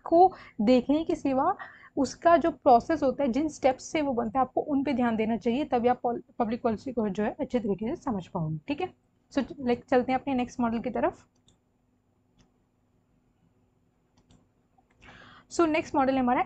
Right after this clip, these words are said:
institutional model। ठीक है, तो मैंने यहाँ पे, अ, अब बाकी के सारे processes के लिए यहाँ पे मैंने आपको, अ, जो है डायग्राम पुट करने की कोशिश की है, ताकि डायग्राम में आपको पिक्चर्स वाइज जो है ज़्यादा अच्छे से समझ आता है। ठीक है, so इस institutional model में क्या कहा गया है कि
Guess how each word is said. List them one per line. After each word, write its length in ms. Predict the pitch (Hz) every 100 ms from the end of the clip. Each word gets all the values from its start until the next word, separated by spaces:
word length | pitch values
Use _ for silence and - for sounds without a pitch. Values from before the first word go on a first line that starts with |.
| -
institutional 580 | 285 277 240 240 - 190
model। 320 | 165 156 151 _ _
ठीक 140 | 294 320
है, 140 | 339 - _
तो 80 | -
मैंने 200 | 277 269
यहाँ 300 | 285 254 240 -
पे, 200 | 277 294
अ, 100 | - 254 233 240 -
अब 20 |
बाकी 380 | 196 220 226 269
के 100 | 294
सारे 340 | 294 254 240
processes 540 | 254 - 214 254 233 226
के 120 | 247
लिए 140 | 240
यहाँ 180 | 247 226
पे 100 | 240
मैंने 160 | 233 226
आपको, 440 | 220 - 247 240
अ, 360 | 240 269 220 220
जो 140 | 240
है 260 | 220 220 214 _ -
डायग्राम 360 | 226 220 233 247
पुट 140 | 254
करने 180 | - 247
की 60 |
कोशिश 400 | 240 240 208 - -
की 80 |
है, 60 | 254
ताकि 300 | 262 233 285
डायग्राम 540 | 277 220 214 220 254
में 100 | 285
आपको 340 | 240 226 330 330
पिक्चर्स 640 | - 233 - 285 269 - 302
वाइज 300 | 233 226 220
जो 120 | 240
है 100 | 269
ज़्यादा 200 | 233 214
अच्छे 240 | 208 233
से 100 | 226
समझ 300 | 262 233 196
आता 260 | 170 160 165
है। 60 | 165 - - - -
ठीक 120 | 285
है, 140 | 349 - _ -
so 260 | 311 311
इस 120 | 311
institutional 560 | - 285 - 285 311 339
model 280 | 285 254 262
में 140 | 262
क्या 140 | 262 247
कहा 200 | 254 247
गया 160 | 220
है 160 | 226 269
कि 320 | - 320 330